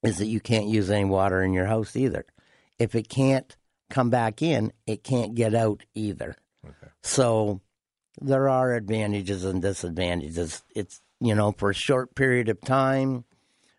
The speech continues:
Speaker 1: that backwater valve's closed. Once all the pressure's relieved out front, it opens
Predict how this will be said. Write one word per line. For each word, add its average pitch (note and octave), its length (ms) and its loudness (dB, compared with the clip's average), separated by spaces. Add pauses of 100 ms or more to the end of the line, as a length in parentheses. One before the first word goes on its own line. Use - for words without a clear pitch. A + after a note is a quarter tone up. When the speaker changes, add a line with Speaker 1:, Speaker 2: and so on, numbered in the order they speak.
(140)
Speaker 1:
that A2 200 0
backwater A#2 540 0
valve's G2+ 380 0
closed. B2+ 640 0 (500)
Once B2 260 0
all B2 180 2
the A2 100 -2
pressure's A2+ 500 -4
relieved A2 440 0
out A2 220 0
front, B2+ 260 0
it G#2 120 2
opens A2+ 580 0